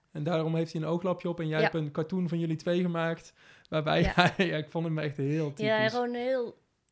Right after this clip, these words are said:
Speaker 2: simpel, of, ja.
Speaker 1: Ja, maar daardoor zo raak.
Speaker 2: Ja.
Speaker 1: Ja, precies.
Speaker 2: Dankjewel.
Speaker 1: Weet je wat je, eh, v-, voor wil lezen?
Speaker 2: Ik, ik, ik zit even te kijken of deze,
Speaker 1: Ja.
Speaker 2: eh, eh, ja, nou ja, dat, ja, ik wil
Speaker 1: Ga je
Speaker 2: deze
Speaker 1: gang.
Speaker 2: wel kiezen. Ja.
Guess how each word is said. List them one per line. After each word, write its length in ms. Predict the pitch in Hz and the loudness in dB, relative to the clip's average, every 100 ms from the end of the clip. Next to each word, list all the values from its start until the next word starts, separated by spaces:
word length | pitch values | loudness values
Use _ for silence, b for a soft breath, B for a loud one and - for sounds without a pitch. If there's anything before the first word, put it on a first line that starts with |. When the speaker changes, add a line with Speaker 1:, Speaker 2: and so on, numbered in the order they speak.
| _ _ - | _ _ -16
Speaker 2:
simpel, 560 | 226 285 277 285 233 202 - | -8 -4 -4 -4 -8 -10 -16
of, 140 | 208 160 - | -10 -10 -8
ja. 280 | 240 202 185 | -8 -8 -4
Speaker 1:
Ja, 180 | 156 156 | 0 0
maar 120 | 139 | 2
daardoor 340 | 147 151 151 | 0 2 0
zo 180 | 156 165 | 2 2
raak. 260 | 170 175 - | 2 -2 -2
Speaker 2:
Ja. 240 | 233 220 - - | -4 -4 -8 -10
Speaker 1:
Ja, 200 | 151 143 | -8 -8
precies. 500 | - 151 143 135 - _ _ _ _ - | -10 -10 -8 -10 -14 _ _ _ _ -12
Speaker 2:
Dankjewel. 540 | 269 254 185 175 226 - | -12 -8 -8 -8 -8 -2
Speaker 1:
Weet 180 | 170 | -2
je 60 | 180 | 0
wat 120 | 180 | -2
je, 440 | 190 180 180 175 170 | 0 0 0 0 -2
eh, 400 | 175 _ - - 196 | -6 _ -20 -14 -12
v-, 40 | |
voor 160 | - 190 | -6 -4
wil 100 | 202 | -2
lezen? 300 | 202 214 285 | -2 -2 -2
Speaker 2:
Ik, 140 | 302 - - | -2 -8 -14
ik, 140 | 254 - | -14 -14
ik 200 | 233 - | -16 -10
zit 160 | 302 285 | -10 -10
even 120 | - | -14
te 60 | |
kijken 300 | - 262 247 | -12 -12 -12
of 60 | 233 | -14
deze, 320 | 240 240 - | -12 -12 -10
Speaker 1:
Ja. 440 | - 226 226 226 226 _ _ | -8 -6 -8 -10 -12 _ _
Speaker 2:
eh, 280 | 233 226 220 | -6 -2 -2
eh, 80 | 214 | -2
ja, 260 | 202 165 160 | -2 -2 -6
nou 200 | 165 151 | -12 -12
ja, 120 | 147 | -14
dat, 300 | 147 160 - | -18 -20 -18
ja, 120 | 160 | -18
ik 80 | 147 | -18
wil 120 | 147 | -10
Speaker 1:
Ga 100 | 147 | -2
je 60 | 156 | 0
Speaker 2:
deze 20 | |
Speaker 1:
gang. 120 | 151 | -2
Speaker 2:
wel 100 | 156 | -6
kiezen. 380 | 151 202 247 196 - | -10 -10 -10 -12 -10
Ja. 220 | 214 | -12